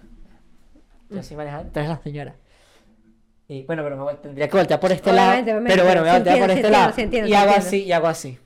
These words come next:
Speaker 1: Y le muestro el tatuaje. Y la señora es así.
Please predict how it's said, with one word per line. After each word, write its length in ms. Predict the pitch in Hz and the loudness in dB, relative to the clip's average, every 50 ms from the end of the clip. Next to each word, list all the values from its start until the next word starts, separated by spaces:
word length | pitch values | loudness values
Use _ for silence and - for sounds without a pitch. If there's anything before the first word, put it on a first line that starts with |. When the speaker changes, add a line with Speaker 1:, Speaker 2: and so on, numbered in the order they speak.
| _ _ _ _ _ _ _ _ _ _ _ _ _ _ _ _ _ _ _ _ _ _ _ _ _ _ _ _ _ _ _ _ _ _ _ _ _ _ _ _ _ _ _ _ _ 185 - _ _ _ _ | _ _ _ _ _ _ _ _ _ _ _ _ _ _ _ _ _ _ _ _ _ _ _ _ _ _ _ _ _ _ _ _ _ _ _ _ _ _ _ _ _ _ _ _ _ -20 -20 _ _ _ _
Speaker 1:
Y 120 | - 226 233 | 0 2 2
le 140 | 240 233 220 | 4 4 4
muestro 340 | 220 214 214 196 202 226 214 | 4 4 2 2 2 0 -2
el 80 | 214 208 | 0 0
tatuaje. 680 | 226 208 214 - 196 185 180 180 170 170 196 220 - _ _ 269 262 262 - - - - - - - - - | 0 0 0 0 2 2 2 0 -2 -6 -10 -16 -18 _ _ -16 -16 -16 -16 -18 -20 -20 -20 -20 -20 -10 -4
Y 100 | 277 277 | 0 2
la 120 | 294 285 | 2 2
señora 400 | - - 247 220 196 196 202 202 | 0 -2 -6 -6 -6 -6 -8 -10
es 60 | 190 | -12
así. 320 | 208 190 196 202 196 190 | -14 -16 -18 -18 -18 -20